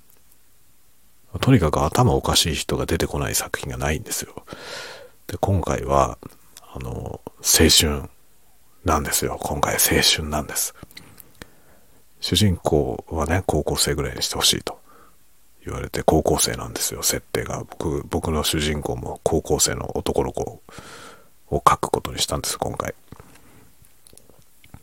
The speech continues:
でも高校生の男の子ってさ、どんな感じ？わかんないじゃない。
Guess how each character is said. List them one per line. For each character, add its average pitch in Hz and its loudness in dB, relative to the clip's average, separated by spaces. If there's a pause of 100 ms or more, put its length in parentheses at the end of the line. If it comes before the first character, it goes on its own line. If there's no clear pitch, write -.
(500)
で - -2
も 73 -4
高 - -2
校 - 0
生 - 2
の - -6
男 - -4
の - -4
子 - -8
っ - -10
て - -2
さ、 - 0 (1300)
ど - 2
ん - -2
な - -4
感 - -4
じ？ - 0 (1900)
わ 73 0
か 82 0
ん 73 -2
な 69 -6
い - -6
じ - -6
ゃ - -10
な - -10
い。 - -20